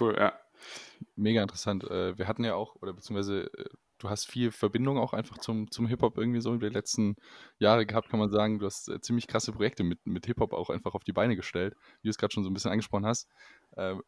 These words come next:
Speaker 2: wie, wie können wir uns das als Gefühl vorstellen, wenn man mit so einem Materia auf irgend so einem Festival unterwegs ist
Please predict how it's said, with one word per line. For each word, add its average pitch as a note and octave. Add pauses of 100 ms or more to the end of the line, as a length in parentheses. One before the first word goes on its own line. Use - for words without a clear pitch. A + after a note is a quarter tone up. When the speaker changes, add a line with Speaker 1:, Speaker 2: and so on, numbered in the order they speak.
Speaker 2:
wie, A2
wie A2
können A#2+
wir B2
uns B2
das A2
als G#2
Gefühl B2
vorstellen, A2
wenn G2+
man G2+
mit G2+
so G#2
einem G2
Materia G#2+
auf G2
irgend G#2
so G#2
einem G2+
Festival G2+
unterwegs G2
ist A#2